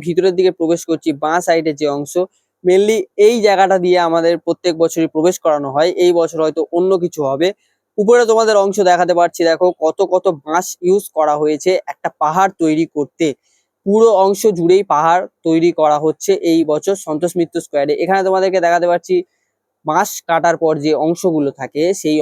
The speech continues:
অংশগুলোকে এখানে রাখা রয়েছে। আর উপরে যে বাঁশ বাঁধনের কাজ, সেটা আমি তোমাদেরকে দেখাতে পারছি কত কত বাঁশ ইউজ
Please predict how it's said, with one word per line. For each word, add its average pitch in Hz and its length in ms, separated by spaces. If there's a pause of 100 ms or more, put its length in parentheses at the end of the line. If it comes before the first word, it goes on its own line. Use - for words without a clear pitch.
অংশগুলোকে 165 600
এখানে 160 240
রাখা 143 280
রয়েছে। 139 380 (520)
আর 127 160 (100)
উপরে 202 400
যে 170 60 (120)
বাঁশ 180 180 (120)
বাঁধনের 160 400
কাজ, 165 180
সেটা 160 200
আমি 160 140
তোমাদেরকে 170 420
দেখাতে 160 300
পারছি 160 180 (140)
কত 302 120 (120)
কত 247 120 (160)
বাঁশ 208 160 (100)
ইউজ 196 140